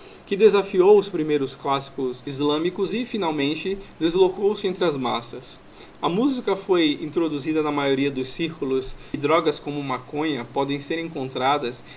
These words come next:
em outros grupos como um meio de elevar a experiência do pseudo-espírito, o qual todos procuram. Tal foi o legado da geração mais recente dos sufistas,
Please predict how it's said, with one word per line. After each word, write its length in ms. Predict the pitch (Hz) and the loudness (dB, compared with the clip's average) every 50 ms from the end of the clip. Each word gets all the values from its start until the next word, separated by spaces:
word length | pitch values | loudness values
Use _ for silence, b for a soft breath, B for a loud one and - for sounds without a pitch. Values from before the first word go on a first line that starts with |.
| B B - | B B -4
em 120 | 156 160 165 | -2 0 0
outros 360 | 170 170 170 180 156 131 120 | 0 0 0 -2 -4 -6 -4
grupos 480 | 120 127 143 170 180 170 - 135 123 | -2 0 0 0 0 0 -4 -10 -10
como 260 | - - 160 165 185 190 | -8 -6 -6 -4 -4 -4
um 40 | |
meio 300 | 180 151 139 143 151 160 | -4 -2 -2 -2 -2 -2
de 100 | 156 147 | 0 0
elevar 420 | 170 170 170 156 139 147 147 160 165 | 0 0 0 0 0 2 2 2 2
a 40 | 160 | 2
experiência 800 | - - - 165 147 139 131 127 135 143 151 - - 165 165 165 B B B B B | 0 -4 -4 -4 -4 -4 -4 -4 -4 -4 -4 -6 -6 -6 -6 -8 B B B B B
do 120 | - 160 175 | -4 -4 -4
pseudo-espírito, 1080 | 170 - 175 160 - - 190 190 180 180 175 - - - 175 160 160 165 175 170 185 | -4 -4 -8 -2 2 4 4 4 4 2 -2 -6 -6 -6 -4 -2 -2 -2 -4 -4 -4
o 160 | 185 - 185 160 | -6 -6 -4 -2
qual 200 | - 170 156 156 | 2 2 2 2
todos 340 | 151 - - 160 156 143 139 | 2 0 -2 -2 -2 -2 -6
procuram. 560 | - - - 143 135 - - 127 120 113 110 - - - - - - - - - - - - - - - - - - | -8 -4 -4 -4 -4 -6 -4 -2 -2 -2 -2 -6 -12 -18 -20 -20 -18 -18 -18 -18 -20 -20 -20 -20 -20 -20 -20 -10 0
Tal 200 | - 160 180 202 | 4 4 4 4
foi 260 | 196 - - 185 180 | 4 4 4 4 6
o 60 | 175 165 | 6 6
legado 440 | 147 139 127 123 123 131 139 139 | 4 2 2 2 2 2 2 0
da 120 | 135 139 139 | 0 -2 0
geração 420 | 131 131 127 123 120 - - 135 | 0 0 0 -2 -2 -4 -6 -6
mais 280 | 135 135 143 185 196 190 | -4 -2 -2 0 0 0
recente 680 | 175 165 147 - - 147 127 131 135 - - 165 160 165 B B B B B - | -2 -4 -4 -4 -4 -6 -6 -6 -8 -10 -10 -12 -12 -12 B B B B B -8
dos 200 | 143 143 156 156 | -4 -4 -4 -4
sufistas, 760 | - 139 127 - - 156 156 160 160 - 165 160 156 160 - | -6 -8 -10 -8 -6 -6 -6 -6 -6 -4 -4 -4 -4 -6 -10